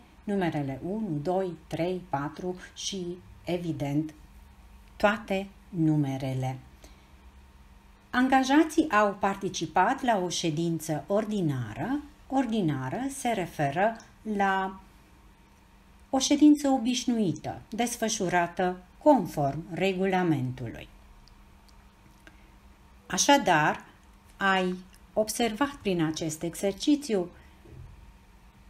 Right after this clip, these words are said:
diferite contexte de utilizare a celor trei cuvinte.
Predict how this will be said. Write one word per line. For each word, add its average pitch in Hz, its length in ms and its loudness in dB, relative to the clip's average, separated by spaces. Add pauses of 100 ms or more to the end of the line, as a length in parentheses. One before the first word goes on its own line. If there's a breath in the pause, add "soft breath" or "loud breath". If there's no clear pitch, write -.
(920)
diferite 262 640 2
contexte 226 800 -2
de 220 100 2
utilizare 190 960 0 (100)
a 180 140 -4
celor 180 400 0
trei 180 460 -2
cuvinte. 151 680 -2